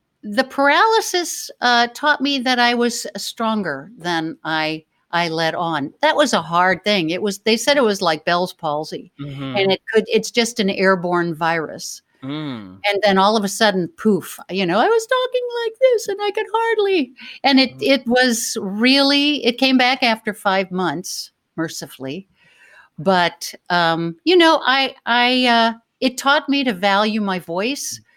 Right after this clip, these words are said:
Speaker 1: to value the m-, this moment that I have it,
Speaker 2: Mm.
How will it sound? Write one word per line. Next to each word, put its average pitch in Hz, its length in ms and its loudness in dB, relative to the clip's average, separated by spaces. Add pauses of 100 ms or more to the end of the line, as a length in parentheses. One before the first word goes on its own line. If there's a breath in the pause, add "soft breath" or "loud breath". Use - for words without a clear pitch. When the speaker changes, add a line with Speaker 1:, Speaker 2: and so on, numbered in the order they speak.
(300 soft breath)
Speaker 1:
to 208 120 -6
value 208 760 0 (220)
the 160 240 -8 (560)
m-, 196 480 4
this - 280 0
moment 190 560 2
that 170 160 -2
I 151 140 0
have 151 280 -6
it, - 120 -14
Speaker 2:
Mm. 117 600 -12